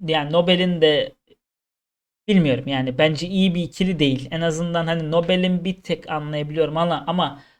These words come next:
Lanakis yani oyunun şu aşamasında çok kullanılan bir karakter değil.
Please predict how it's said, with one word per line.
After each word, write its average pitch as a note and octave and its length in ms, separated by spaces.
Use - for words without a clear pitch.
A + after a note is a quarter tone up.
Lanakis A3 760
yani F3+ 180
oyunun B3 320
şu A#3+ 140
aşamasında G3+ 540
çok G3 200
kullanılan F3+ 440
bir E3+ 80
karakter E3 480
değil. F3 240